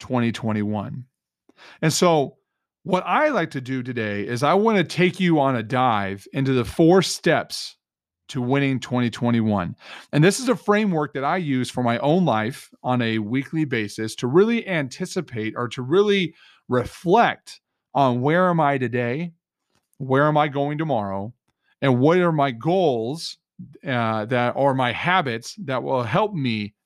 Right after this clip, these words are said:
get there. And so what I do is I start with evaluating the pillars of my life, right? And so for many of you, you've heard me talk about this in many different facets, but I have five pillars that I evaluate continually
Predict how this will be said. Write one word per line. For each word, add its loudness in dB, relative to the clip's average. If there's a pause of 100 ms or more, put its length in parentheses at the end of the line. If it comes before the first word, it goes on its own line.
(140)
get -4
there. -14 (640)
And 2
so 4
what 6
I 2
do -2
is -4
I -2
start -2
with -2
evaluating 0
the -6
pillars 0
of -2
my -4
life, -6 (420)
right? 2
And -6
so 0
for -4
many 2
of -2
you, 2
you've 0
heard 2
me 2
talk 0
about -2
this -4
in -2
many 0
different -2
facets, -2 (380)
but 2
I 4
have 2
five -4
pillars -2
that 0
I 2
evaluate 0
continually 0